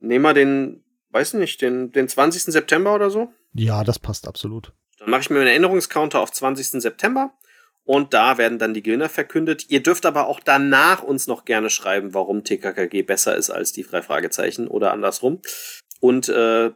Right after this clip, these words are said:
Speaker 1: ja, schreibt uns auch gerne, wenn ihr das Abenteuer sogar schon kennengelernt habt, weil man kann's ja jetzt schon nutzen und auch schon gespielt habt, wie ihr's denn fandet. Würde mich auch sehr interessieren, weil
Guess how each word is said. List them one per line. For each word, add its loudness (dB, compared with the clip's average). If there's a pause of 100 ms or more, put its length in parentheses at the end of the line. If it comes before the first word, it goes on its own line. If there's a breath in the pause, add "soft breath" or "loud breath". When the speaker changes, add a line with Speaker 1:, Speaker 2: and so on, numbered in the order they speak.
(140)
Speaker 1:
ja, 2
schreibt 0
uns -2
auch -4
gerne, 2
wenn 2
ihr -2
das -6
Abenteuer 2
sogar 0
schon -4
kennengelernt 4
habt, 0
weil 2
man 0
kann's -2
ja 4
jetzt 4
schon 0
nutzen 0 (300 loud breath)
und 0
auch 2
schon 2
gespielt -2
habt, -2
wie -6
ihr's 0
denn 0
fandet. -10
Würde -6
mich -2
auch 0
sehr 2
interessieren, -2 (220 soft breath)
weil 0